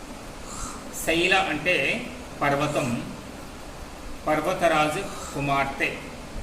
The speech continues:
శైలపుత్రి అంటే పర్వతరాజు కుమార్తె కాబట్టి పార్వతి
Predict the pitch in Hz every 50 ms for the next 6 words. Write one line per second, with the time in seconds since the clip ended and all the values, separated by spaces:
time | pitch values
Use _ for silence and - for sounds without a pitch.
0 | - - - 147 143 147 156 151 151 147 139 - 135 123 120 190 220 254 247 -
1 | - - - - - - - - - - - - - - - 156 151 160 160 170
2 | 180 175 180 165 160 160 156 151 151 147 151 139 147 143 143 147 143 139 135 -
3 | 185 - - - 160 139 139 131 143 139 131 135 135 120 - -